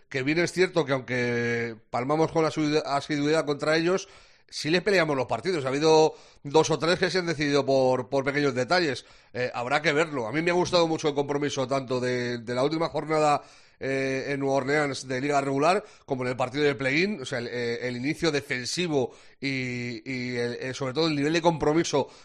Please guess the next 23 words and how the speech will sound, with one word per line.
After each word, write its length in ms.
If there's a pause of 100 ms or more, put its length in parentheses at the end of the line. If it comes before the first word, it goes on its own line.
(120)
del 180
equipo 260
angelino 560 (240)
ha 80
estado 340
genial, 640 (300)
eh, 440
pero 180
es 80
que 100
creo 260
sinceramente 800 (260)
que 120
los 180
Nuggets 240
son 140
mejores. 440
Ahora 300
bien, 380 (320)
me 200
alegro 360
mucho, 320
muchísimo 680